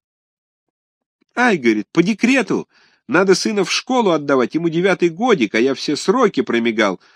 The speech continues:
как бы чего не вышло, а то тиснет кто-нибудь в газету, мол, у такого-то сынишка школу не посещает, ещё со службы сгонят».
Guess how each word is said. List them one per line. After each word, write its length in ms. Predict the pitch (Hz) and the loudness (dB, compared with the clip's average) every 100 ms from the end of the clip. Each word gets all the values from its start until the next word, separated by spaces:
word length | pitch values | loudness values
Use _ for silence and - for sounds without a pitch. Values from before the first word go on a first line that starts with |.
| _ _ | _ _
как 180 | 147 147 | -2 0
бы 100 | 151 | 0
чего 240 | 160 156 | 2 2
не 140 | 151 | 2
вышло, 500 | 170 262 226 - 90 - _ _ _ _ - | 2 2 0 -2 -8 -12 _ _ _ _ -4
а 180 | 120 | -4
то 360 | - 175 160 147 | 2 2 2 -2
тиснет 580 | 143 - 277 208 143 113 | -2 2 4 4 0 -4
кто-нибудь 420 | - 131 113 107 | 0 2 2 0
в 80 | 101 | 0
газету, 420 | 123 120 117 98 | 0 2 2 0
мол, 360 | 104 135 113 98 | -2 0 0 -2
у 120 | 127 | -4
такого-то 760 | - - 147 127 117 120 107 85 | -4 0 2 2 2 0 -2 -6
сынишка 520 | - 123 123 - 113 | -4 -2 0 -2 -6
школу 360 | - 233 233 131 | -4 0 2 4
не 140 | 107 | 0
посещает, 680 | 92 101 110 - 107 98 87 - - _ | -2 -6 -6 -2 -2 -2 -4 -12 -20 _
ещё 220 | 92 - 107 | -8 -4 -4
со 120 | 95 | -4
службы 540 | - 139 247 190 123 | -2 0 0 0 -2
сгонят». 500 | 98 90 78 52 _ | -2 -4 -8 -10 _